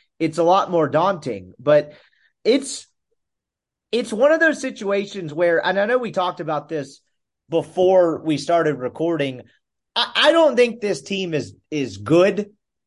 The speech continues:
um, particularly right now and with the injuries and all that. I, I don't think they're as bad as oh and six because there's been a little bit of some yin and some yang here where, yes, the pitching of the S E C games, there, I would say the pitching has not nearly been good enough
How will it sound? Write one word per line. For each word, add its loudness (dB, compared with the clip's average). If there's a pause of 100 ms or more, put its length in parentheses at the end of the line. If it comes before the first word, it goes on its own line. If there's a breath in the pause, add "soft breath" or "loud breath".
um, 0
particularly 0
right 2
now 0
and -4
with -8
the -8
injuries -6
and -10
all -4
that. -4 (340)
I, -6
I 4
don't 2
think -6
they're -4
as -8
bad -2
as -10
oh -4
and -12
six -10
because -6
there's -6
been 0
a 0
little 0
bit -6
of -6
some -10
yin -2
and -6
some -10
yang -2
here -8 (280 soft breath)
where, 4
yes, 2
the -2
pitching -2
of -2
the -6
S 0
E -4
C -8
games, -4
there, -4
I -2
would -2
say -4
the -8
pitching -8
has -8
not -8
nearly -4
been -8
good -6
enough -4